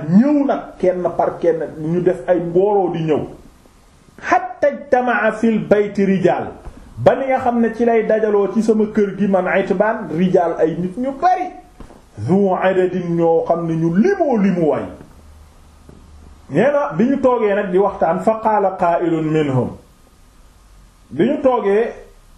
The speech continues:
Yonent bi alayhi salaatu wa salaam, ñu toog noonu, nit ñu bari ñëw. Am ku ne, "Ayna Maalik ibn Dukhshun?" Ana, kenn ne, "Mais ana Maalik ibn Dukhshun?" Moo xool ci mbooloo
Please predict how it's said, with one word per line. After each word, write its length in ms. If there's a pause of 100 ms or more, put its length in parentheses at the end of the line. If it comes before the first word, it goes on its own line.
(280)
Yonent 380
bi 80
alayhi 280
salaatu 280
wa 60
salaam, 300
ñu 120
toog 260
noonu, 220
nit 100
ñu 200
bari 260
ñëw. 200 (380)
Am 220
ku 100
ne, 160 (180)
"Ayna 300
Maalik 420
ibn 260 (160)
Dukhshun?" 600 (2000)
Ana, 200 (420)
kenn 300
ne, 120
"Mais 220
ana 140
Maalik 380
ibn 260
Dukhshun?" 360
Moo 300
xool 240
ci 60
mbooloo 400